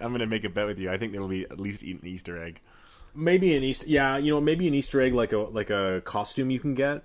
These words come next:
Speaker 2: But I don't, I don't know. Like, I mean, it's, it is, it's the same market, but it's different. And also, you know, Breath of the Wild two has been in development for so long that it's like, I, I feel like they would have had bigger and better, loftier plans than to just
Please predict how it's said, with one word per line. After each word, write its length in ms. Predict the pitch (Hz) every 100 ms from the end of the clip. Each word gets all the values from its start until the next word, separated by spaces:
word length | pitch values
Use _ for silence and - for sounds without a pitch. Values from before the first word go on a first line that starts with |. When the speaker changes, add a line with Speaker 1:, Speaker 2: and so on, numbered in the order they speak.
| - - 123
Speaker 2:
But 300 | 110 127 120
I 100 | 135
don't, 320 | 143 143 156 -
I 120 | - 165
don't 120 | 165
know. 140 | 160
Like, 260 | 131 113 -
I 80 | 127
mean, 440 | 127 123 123 117 110 _ _ _ _ _ _ -
it's, 180 | 135 - -
it 140 | 156
is, 240 | 180 175 - -
it's 180 | 165 -
the 60 | 147
same 220 | 190 196
market, 280 | 185 175 170
but 120 | 147
it's 120 | 120
different. 380 | - 151 160 151
And 100 | 131
also, 540 | 127 139 151 135 135 135
you 160 | 120
know, 400 | 120 113 113 110 -
Breath 180 | 143 151
of 60 | 170
the 60 |
Wild 280 | 143 117 113
two 340 | - 135 147 131
has 160 | 120
been 140 | 104 107
in 80 | 101
development 420 | 104 107 107 92
for 80 | 95
so 200 | - 101
long 720 | 95 95 113 110 101 92 90
that 140 | 98
it's 140 | 95 107
like, 240 | 101 - _ _ -
I, 120 | 233 240 _ - _ _ _
I 40 | -
feel 180 | 151 147
like 140 | 131
they 160 | 123 113
would 200 | 113 113
have 80 | 104
had 240 | 107 90 _ _ - _ -
bigger 320 | 120 123 113
and 100 | 98
better, 360 | 107 107 104 98
loftier 460 | 98 101 - 101
plans 540 | 90 113 107 101 92 90
than 160 | 95 87
to 120 | 92
just 380 | 98 92 -